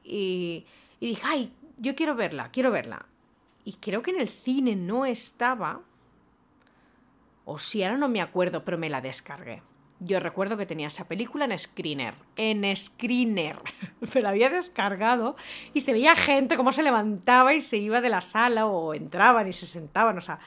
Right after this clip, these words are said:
horrible. Y el, el primer mes o las primeras semanas estuve con esa peli en, en D V D Screener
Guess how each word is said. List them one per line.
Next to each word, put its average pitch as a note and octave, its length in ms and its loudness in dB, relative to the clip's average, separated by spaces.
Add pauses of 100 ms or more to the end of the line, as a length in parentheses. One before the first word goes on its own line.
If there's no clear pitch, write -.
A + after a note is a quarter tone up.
(460)
horrible. F#3+ 720 -2 (1160)
Y A#3 120 2
el, G#3 420 4
el F#3+ 200 0
primer A3+ 380 2
mes D4 400 2
o C4+ 60 0
las F#3+ 140 -2
primeras G3+ 300 -4
semanas C4+ 360 2
estuve G3+ 240 -4
con F3 140 -4
esa A3 200 -4
peli C#4 300 0
en, D#3+ 640 -8 (140)
en E3+ 200 -8
D F#3+ 120 2
V F#3 120 -4
D F#3 140 -2
Screener D4 580 -4